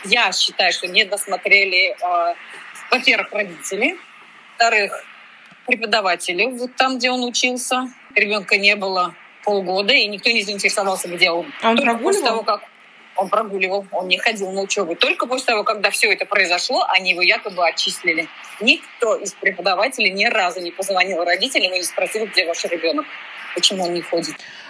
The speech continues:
Speaker 2: Знаете, я почитала много исследований на эту тему, и российских, и зарубежных, и многие говорят, что вот такие нападения на школу — это что-то типа перформанса, что это просто, не знаю, вот такой какой-то акт привлечения внимания больше.
Speaker 1: Да,
Speaker 2: Вот.
Speaker 1: да, да.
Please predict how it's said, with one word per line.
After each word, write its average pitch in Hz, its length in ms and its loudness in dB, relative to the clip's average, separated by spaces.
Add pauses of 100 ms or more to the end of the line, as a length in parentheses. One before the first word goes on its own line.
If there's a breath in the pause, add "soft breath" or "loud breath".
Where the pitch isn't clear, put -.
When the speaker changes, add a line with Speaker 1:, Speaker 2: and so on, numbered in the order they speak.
Speaker 2:
Знаете, 269 320 2
я 233 100 6
почитала 269 280 4
много 277 260 2
исследований 339 540 4
на 247 80 4
эту 240 140 0
тему, 226 360 0
и - 20 -2
российских, 240 460 -2
и - 20 0
зарубежных, 240 720 2
и - 20 2
многие 254 280 2
говорят, 254 340 4
что - 180 -4
вот 220 160 -2
такие 247 260 2
нападения 226 440 2
на 214 80 -2
школу — 311 340 4
это 233 100 -2
что-то 226 240 0
типа 226 200 -4
перформанса, 254 880 0 (260 loud breath)
что - 200 -2
это 226 120 0
просто, 254 320 4
не 214 120 0
знаю, 214 280 4
вот 202 140 -2
такой 220 300 2
какой-то 226 360 2
акт 220 300 2
привлечения 220 640 2
внимания 214 640 2
больше. 202 280 4
Speaker 1:
Да, 165 320 6
Speaker 2:
Вот. 202 100 -4
Speaker 1:
да, 165 360 6 (240)
да. 165 300 6